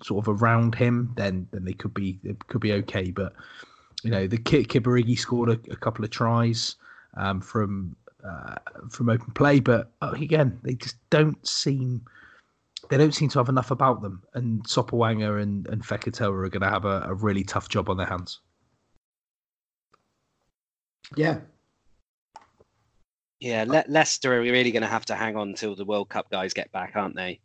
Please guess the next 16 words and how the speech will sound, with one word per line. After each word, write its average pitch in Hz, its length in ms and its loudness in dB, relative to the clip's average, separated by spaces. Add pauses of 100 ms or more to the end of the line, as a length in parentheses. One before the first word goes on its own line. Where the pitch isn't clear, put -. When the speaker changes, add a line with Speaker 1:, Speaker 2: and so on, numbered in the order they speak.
(140)
Speaker 3:
Um, 98 220 -2
Speaker 1:
Yeah. 90 200 2
Speaker 3:
look-, 98 140 -8 (200)
looking 101 220 -8
at - 80 -4
their 98 200 0
team, 98 400 -4 (500)
uh, 98 40 4 (100)
s-, - 180 -2
there's 98 200 -8
not 107 180 2
many 104 120 0
household 101 440 0
names 101 300 0
in 101 140 -2
there. 98 300 0